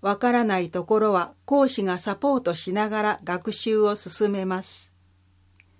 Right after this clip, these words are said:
中学校三年生の受験対策講座。受験に向けた手厚いサポートと、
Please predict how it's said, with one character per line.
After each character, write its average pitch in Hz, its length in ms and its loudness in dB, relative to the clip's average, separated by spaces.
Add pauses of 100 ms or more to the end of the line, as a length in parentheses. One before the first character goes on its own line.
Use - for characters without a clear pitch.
(760)
中 311 260 4
学 302 300 4
校 190 260 2
三 254 340 4
年 269 220 6
生 180 320 2
の 170 240 -4 (140)
受 190 180 0
験 285 320 4
対 277 300 0
策 247 360 0
講 196 280 0
座。 160 260 -8 (1400)
受 214 160 2
験 254 320 6
に 254 100 10
向 233 140 4
け 240 180 6
た 226 200 0
手 240 280 0
厚 294 280 0
い 302 100 4
サ 285 220 0
ポ 269 200 2
ー 226 40 2
ト 185 180 -2
と、 170 300 -4